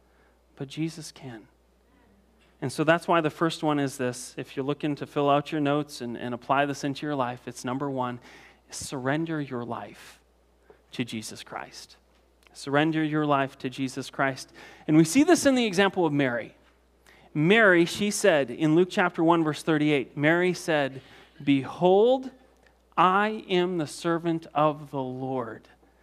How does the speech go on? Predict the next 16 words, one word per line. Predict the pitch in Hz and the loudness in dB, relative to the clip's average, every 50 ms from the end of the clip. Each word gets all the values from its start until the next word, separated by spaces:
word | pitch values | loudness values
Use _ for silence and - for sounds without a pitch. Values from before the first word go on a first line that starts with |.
| _ _ _ _ _ | _ _ _ _ _
Let | - 139 143 151 180 202 208 | -2 0 4 6 6 6 4
it | 214 208 - 175 156 160 | 2 -2 -2 -8 -6 -2
be | 208 220 226 233 233 233 | -2 -2 0 -2 -4 -6
to | 233 - - 220 214 226 | -8 -8 -6 -4 -2 -2
me | 220 214 208 214 226 226 196 160 139 127 123 143 - - | -2 0 0 0 2 2 2 0 0 -2 -8 -10 -12 -8
according | - 165 - - - 233 233 220 196 175 170 170 165 | -8 -8 -8 -4 0 2 4 4 4 4 2 0 -2
to | 165 - - 175 | -6 -4 -2 -2
your | 170 170 156 156 151 151 160 156 156 | -2 0 0 -2 -2 0 0 -2 -2
word." | 151 151 156 175 196 202 185 - 110 113 107 - _ _ _ _ _ _ _ _ _ _ _ _ _ _ _ _ _ _ _ _ | -4 -4 -6 -6 -6 -6 -8 -8 -10 -14 -18 -20 _ _ _ _ _ _ _ _ _ _ _ _ _ _ _ _ _ _ _ _
Have | - 175 160 - | -10 -8 -4 -2
you | 294 | -2
ever | 339 - 381 | 0 0 0
said | - - - 165 160 175 | 0 0 0 0 0 2
that | 196 180 - - - | 0 -2 -2 -2 -8
to | - 185 | -8 -6
God | 165 143 143 120 123 139 156 190 202 | -2 0 0 0 0 0 -2 -4 -4